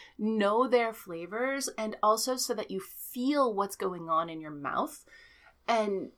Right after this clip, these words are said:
when you drink Uva Ursi tea, it is just so clear, the astringency. It's very, very apparent. And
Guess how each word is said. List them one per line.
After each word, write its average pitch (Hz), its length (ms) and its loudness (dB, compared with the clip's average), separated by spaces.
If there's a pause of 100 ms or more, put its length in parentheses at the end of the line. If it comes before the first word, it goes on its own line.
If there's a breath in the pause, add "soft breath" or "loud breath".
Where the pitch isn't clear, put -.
when 220 420 8
you 294 180 10
drink 226 460 0
Uva 214 160 2
Ursi - 380 0
tea, 240 580 -2
it 226 120 2
is 254 260 2
just - 420 0
so 247 600 6 (540 soft breath)
clear, 226 800 6
the 202 180 6
astringency. 185 920 0
It's 175 120 -8
very, 226 400 10
very 190 260 6
apparent. - 640 -2 (100)
And 202 320 2